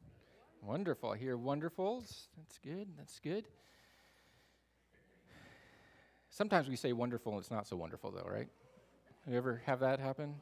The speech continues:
Anybody here say wonderful and this week's not been exactly wonderful? We can be honest here. We're body of Christ. We're, we're the church. We're the church. This week hit home pretty hard for a couple of us, uh, because, uh, specifically two pastors within New Hampshire passed away from covid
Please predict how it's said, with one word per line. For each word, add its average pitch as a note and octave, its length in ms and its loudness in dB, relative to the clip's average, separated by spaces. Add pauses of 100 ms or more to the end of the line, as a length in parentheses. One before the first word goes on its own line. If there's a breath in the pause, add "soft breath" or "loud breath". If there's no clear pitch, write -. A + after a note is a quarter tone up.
(160)
Anybody C#3+ 360 4
here C#3+ 220 4
say C3+ 180 4
wonderful C3+ 600 2
and A2+ 320 -2
this A#2 180 -6
week's B2 220 -4
not A#2+ 200 0
been C#3 360 -4 (680)
exactly C#3+ 460 2
wonderful? D3 360 0
We D3+ 120 2
can F#3+ 80 -2
be D3 100 4
honest G#2 300 2
here. B2 120 0
We're C#3+ 160 0
body B2 300 4
of A2+ 80 -4
Christ. B2 320 0
We're, C#3+ 180 -4
we're C3 120 -2
the - 100 -6
church. - 460 -4 (1000 loud breath)
We're A#2+ 180 4
the D#3+ 100 2
church. - 500 -2 (1500 loud breath)
This D3+ 280 2
week E3 380 6 (1040 loud breath)
hit C#3+ 200 2
home C3+ 280 2
pretty C#3+ 360 2
hard C#3+ 500 6
for A#2+ 300 4
a A2+ 80 6
couple D#3 340 2
of A#2 140 8
us, - 420 2
uh, A#2 180 -2
because, A2+ 520 -6
uh, A2 180 0
specifically B2 540 -2
two C3 320 0
pastors A2+ 520 -2
within G#2+ 300 -2
New G2+ 80 -2
Hampshire G2 500 -4
passed - 360 -4
away G2+ 140 0
from F#2 180 -12
covid G#2+ 380 -2